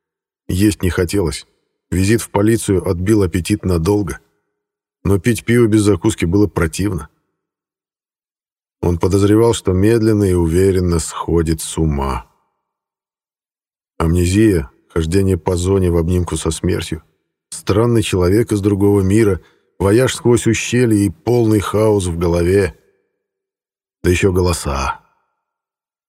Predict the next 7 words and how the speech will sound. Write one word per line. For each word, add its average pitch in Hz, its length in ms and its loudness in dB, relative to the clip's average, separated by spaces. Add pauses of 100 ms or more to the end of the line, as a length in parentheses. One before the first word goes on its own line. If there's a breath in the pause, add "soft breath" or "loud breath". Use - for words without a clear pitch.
(180)
Свои 87 440 0
и 92 40 -4
чужие 87 520 -2
воспоминания. 85 880 -2 (960)
Фокусы 90 500 -4
с - 60 -8
сознанием. 85 760 -2